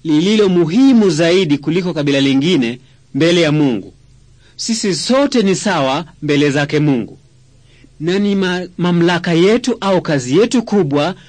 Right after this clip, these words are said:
kuwaambia watu wengine juu ya Mungu, nyinyi pamoja na mimi, hata mkiwa bado ni wadogo. Sasa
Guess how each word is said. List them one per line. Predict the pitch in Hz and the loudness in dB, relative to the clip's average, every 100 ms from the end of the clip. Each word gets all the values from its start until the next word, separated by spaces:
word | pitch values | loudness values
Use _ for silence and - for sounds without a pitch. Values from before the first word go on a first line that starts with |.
| - _ | -20 _
kuwaambia | 196 214 214 214 254 | -2 0 0 2 2
watu | 214 190 185 | 2 0 0
wengine | 185 185 185 233 220 196 | 0 0 2 2 2 0
juu | 208 196 | 0 0
ya | 170 | 2
Mungu, | 175 233 240 117 92 - _ _ _ | 2 4 2 0 -6 -18 _ _ _
nyinyi | 160 233 277 262 | 2 4 4 4
pamoja | 254 180 190 190 | 2 -2 -2 0
na | 165 | 0
mimi, | 160 202 160 110 - _ | 0 2 2 -2 -6 _
hata | 190 208 170 | -10 -4 -4
mkiwa | 151 185 180 | -2 -2 0
bado | 151 160 156 | 0 0 0
ni | 139 | 0
wadogo. | 131 143 202 117 - _ _ _ _ _ _ _ _ _ _ _ _ _ _ _ _ _ _ _ _ _ _ _ _ | 0 0 0 -2 -10 _ _ _ _ _ _ _ _ _ _ _ _ _ _ _ _ _ _ _ _ _ _ _ _
Sasa | - 151 156 202 | -8 -6 -4 -6